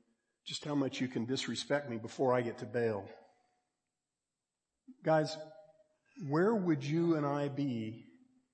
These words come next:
if Jesus did that? Where would you and I be if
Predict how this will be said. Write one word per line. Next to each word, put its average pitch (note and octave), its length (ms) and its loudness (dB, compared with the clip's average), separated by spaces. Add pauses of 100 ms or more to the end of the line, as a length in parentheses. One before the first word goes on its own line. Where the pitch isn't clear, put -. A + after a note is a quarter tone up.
(760)
if B2+ 140 -4
Jesus A#2+ 420 -4
did G2 220 -12
that? G2 220 -18 (1900)
Where F3+ 260 10
would A3 200 4
you G#3 220 6
and F#3 80 8
I F3 160 8
be D3+ 340 4
if C#3+ 320 2